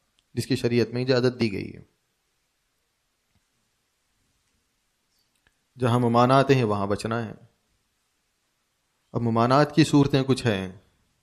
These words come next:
اور جو چیزیں جائز ہیں ان کی مقدار کہیں زیادہ ہے، جو چیزیں ممنوع ہیں ان کی مقدار ایک محدود ہے، اور انسانی زندگی اسی کے آس پاس گھومتی رہتی ہے،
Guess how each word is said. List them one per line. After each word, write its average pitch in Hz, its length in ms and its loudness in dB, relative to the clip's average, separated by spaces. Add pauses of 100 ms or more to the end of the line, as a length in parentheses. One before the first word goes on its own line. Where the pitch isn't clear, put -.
(2750)
اور 117 120 -4
جو 123 120 2
چیزیں 131 320 2
جائز 123 400 2
ہیں 135 80 2
ان 127 140 -2
کی 127 100 -2
مقدار 117 340 0
کہیں 123 320 0
زیادہ 107 260 2
ہے، 92 220 -8 (1040)
جو 120 80 -2
چیزیں 123 320 0
ممنوع 123 420 -2
ہیں 139 80 -2
ان 127 140 -6
کی 127 120 -6
مقدار 120 500 -2
ایک 123 120 -4
محدود 117 460 -2
ہے، 90 320 -6 (680)
اور 104 180 -10
انسانی 123 420 -6
زندگی 139 360 0
اسی 131 260 -2
کے 131 100 0
آس 117 200 2
پاس 117 180 -2
گھومتی 113 300 -2
رہتی 95 320 -8
ہے، 92 60 -18